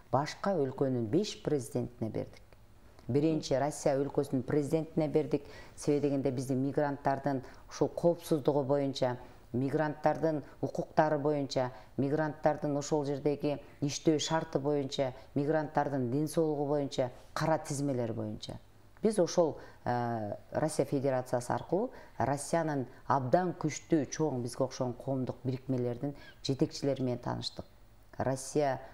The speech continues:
э, өлкөсүндө Союз женщина Россия, Союз женщина Подмосковья,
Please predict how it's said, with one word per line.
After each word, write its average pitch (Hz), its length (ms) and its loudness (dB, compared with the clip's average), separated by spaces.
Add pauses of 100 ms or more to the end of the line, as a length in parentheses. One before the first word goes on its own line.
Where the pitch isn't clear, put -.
(240)
э, 117 480 -2 (120)
өлкөсүндө 131 680 -2 (640)
Союз 139 340 0
женщина 139 560 0
Россия, 131 600 -2 (320)
Союз 135 340 0
женщина 143 520 -2
Подмосковья, 127 920 -2